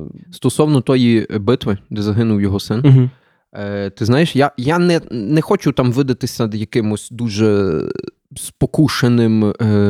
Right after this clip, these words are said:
Speaker 1: глядачем, який вже все на світі бачив і все вже шарить в кіно і так далі, бо то далеко не так. В сраці був гімновидів, як то кажуть. Але ти,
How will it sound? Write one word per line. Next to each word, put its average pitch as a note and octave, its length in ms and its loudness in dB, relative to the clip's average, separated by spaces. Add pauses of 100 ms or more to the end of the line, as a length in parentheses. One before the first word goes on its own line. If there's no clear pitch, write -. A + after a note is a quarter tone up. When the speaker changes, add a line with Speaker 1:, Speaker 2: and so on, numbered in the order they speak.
(200)
Speaker 1:
глядачем, A2+ 800 0
який G#2+ 340 -2
вже F#2+ 120 -2
все A2 240 -2
на G#2 120 0
світі G#2+ 360 -4
бачив G#2 720 0
і G2 360 -2
все - 260 -4
вже F#2 200 -6
шарить D3 480 -2
в - 60 -20
кіно G#2 300 0
і F2+ 60 -2
так G2+ 180 -6
далі, A#2+ 260 0
бо F#2 120 -4
то A2 120 -2
далеко G2 380 -2
не F2+ 140 0
так. - 340 -4 (460)
В - 60 -20
сраці A2 280 -8
був G#2+ 180 -4
гімновидів, G#2 520 0
як G#2+ 160 0
то G2+ 100 -4
кажуть. G#2 280 -2 (760)
Але A2 400 -2 (460)
ти, B3+ 100 -8